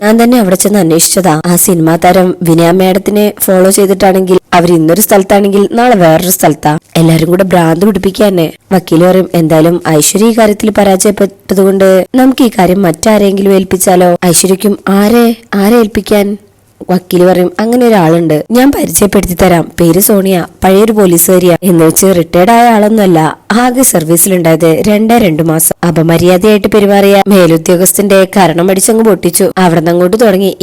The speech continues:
ഈഗോ ക്ലാഷ്. ഒടുവിൽ എസ് പി ഓഫീസിലേക്ക് ഒരു ദിവസം അങ്ങ് കയറി ചെന്നു. രാജിക്കത്ത് എസ് പിക്ക് നേരെ വെച്ച് പെണ്ണിന് നീതിയില്ലാത്തൊരു സ്ഥലത്ത് എനിക്ക് ജോലി വേണ്ടെന്ന് പറഞ്ഞ്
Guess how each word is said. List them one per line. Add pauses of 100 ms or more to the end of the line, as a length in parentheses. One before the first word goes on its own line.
ഈഗോ
ക്ലാഷ്. (140)
ഒടുവിൽ
എസ്
പി
ഓഫീസിലേക്ക്
ഒരു
ദിവസം
അങ്ങ്
കയറി
ചെന്നു. (120)
രാജിക്കത്ത്
എസ്
പിക്ക്
നേരെ
വെച്ച് (280)
പെണ്ണിന്
നീതിയില്ലാത്തൊരു
സ്ഥലത്ത്
എനിക്ക്
ജോലി
വേണ്ടെന്ന്
പറഞ്ഞ്